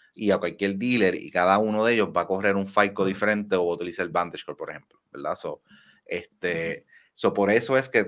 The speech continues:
ves las variaciones de tu puntaje de crédito, ¿verdad? Lo que importa realmente es tu reporte de crédito. Tu reporte de crédito es donde está el registro de información de tus cuentas.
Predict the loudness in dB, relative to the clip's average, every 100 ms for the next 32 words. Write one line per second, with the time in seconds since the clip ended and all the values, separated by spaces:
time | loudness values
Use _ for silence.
0 | -2 -2 4 6 6 4 0 -4 -4 -2
1 | -4 -6 -12 -10 -6 -4 -2 -4 -6 -8
2 | -10 -16 _ -10 -6 -6 -6 -6 -8 -4
3 | 2 2 2 0 0 2 -2 -2 -4 -6
4 | -8 -10 -6 -6 -2 -2 -2 -2 0 0
5 | -4 -6 -10 _ -14 -12 -10 -6 -2 0
6 | 0 -2 -4 -2 -2 0 -2 -4 -8 0
7 | 2 4 2 -2 0 0 0 0 0 -4
8 | -6 -6 -6 -8 -8